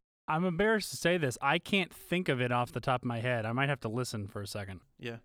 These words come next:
Speaker 2: "All I wanna say is that they don't really care about us." Chicka, chicka, chicka, chicka, chicka, chicka. That's it. Does that
Speaker 1: Oh,
Speaker 2: help?
Speaker 1: I have heard that song
Speaker 2: Yeah.
Speaker 1: before. Okay.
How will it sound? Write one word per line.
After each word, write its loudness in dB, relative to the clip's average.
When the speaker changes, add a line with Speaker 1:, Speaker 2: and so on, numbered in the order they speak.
Speaker 2:
"All 6
I 6
wanna 2
say 2
is 0
that -2
they 2
don't 2
really 0
care -4
about -2
us." -6
Chicka, -6
chicka, 0
chicka, -6
chicka, -6
chicka, -2
chicka. -16
That's -6
it. -10
Does -2
that 8
Speaker 1:
Oh, 10
Speaker 2:
help? 10
Speaker 1:
I 8
have 8
heard 6
that 2
song 2
Speaker 2:
Yeah. 0
Speaker 1:
before. -2
Okay. 0